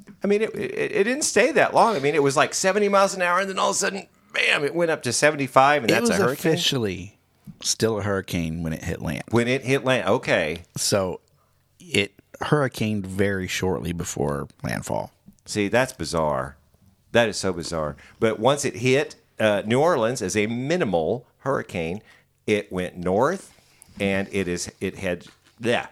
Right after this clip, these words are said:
Speaker 1: headed through Louisiana, and it's in Arkansas. And we are recording this on Monday evening, July fifteenth. I had to swallow there. <clears throat>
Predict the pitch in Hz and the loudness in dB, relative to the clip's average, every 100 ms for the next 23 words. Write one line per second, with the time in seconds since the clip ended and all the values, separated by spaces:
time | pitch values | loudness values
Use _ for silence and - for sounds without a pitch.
0 | - 117 107 92 - 95 104 98 95 92 | -6 -4 -2 -6 -8 -2 0 2 0 -2
1 | 90 87 87 85 90 101 135 165 151 101 | -4 -4 -6 -6 -2 0 2 0 -2 -4
2 | 92 92 90 82 - 104 - 120 - 127 | -4 -4 -6 -6 -2 -2 -2 -8 2 2
3 | 160 - - - - 117 107 120 104 101 | 2 -4 -20 -12 -2 0 0 0 0 -2
4 | - 113 110 110 110 190 240 - - - | 0 0 0 -2 0 0 0 -4 -4 -2
5 | 92 82 82 80 82 - 85 80 78 71 | 0 0 -2 -4 -6 -10 -6 -4 -4 -6
6 | 71 - 73 76 104 120 196 269 - - | -8 -10 -12 -12 -6 -4 -4 -6 -14 -20
7 | _ - _ _ _ _ _ _ _ _ | _ -20 _ _ _ _ _ _ _ _
8 | _ _ _ - - 101 87 73 - 85 | _ _ _ -12 -4 -2 0 -2 -4 -6
9 | - 131 147 104 101 - 143 110 78 76 | -2 -4 0 -2 -2 0 2 2 -2 -6
10 | _ - 170 123 | _ -4 -2 -2